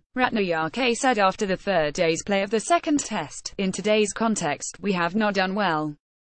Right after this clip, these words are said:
I would like to still encourage the bowlers, saying that they have slowed the process a little bit.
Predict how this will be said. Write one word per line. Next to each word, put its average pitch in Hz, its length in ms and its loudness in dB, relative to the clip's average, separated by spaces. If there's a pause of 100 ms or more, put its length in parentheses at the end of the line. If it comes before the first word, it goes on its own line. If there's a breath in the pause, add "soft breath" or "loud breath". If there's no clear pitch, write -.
(500)
I 233 80 0
would 247 100 4
like 220 220 6
to 208 120 -4
still 190 240 0
encourage 226 520 0
the 196 100 -4
bowlers, 269 420 2
saying 190 300 0
that 185 140 -2
they 180 120 0
have 185 220 0
slowed 214 320 0
the 175 80 -6
process 185 480 -2
a 208 60 2
little 247 300 0
bit. 156 300 -4